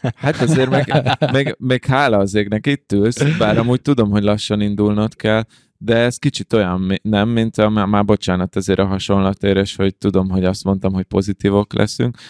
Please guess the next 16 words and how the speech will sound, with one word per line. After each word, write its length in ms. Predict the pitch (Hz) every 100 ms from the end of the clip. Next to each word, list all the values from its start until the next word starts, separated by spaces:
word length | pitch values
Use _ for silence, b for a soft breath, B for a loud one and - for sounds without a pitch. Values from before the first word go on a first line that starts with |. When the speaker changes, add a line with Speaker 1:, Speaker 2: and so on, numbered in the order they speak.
| B
Speaker 1:
de 120 | -
hogy 140 | 117 117
mint 180 | 117 117
a 60 |
Super 420 | 120 113 - 90 85
Mario, 380 | 85 78 92 90
amikor 400 | 87 95 101 98
így 140 | 98
elindultál 640 | 104 95 92 95 - 90
a 40 | 85
játékban, 840 | 87 95 - 120 135 - 151 160 b b b b -
a, 120 | 101 98 95 92 95 -
amikor 420 | 104 104 - 110
átjöttetek 760 | 104 - 101 - 101 98 -
a, 360 | 95 90 90 90 _ b b b b b b - -
ö, 320 | 95 98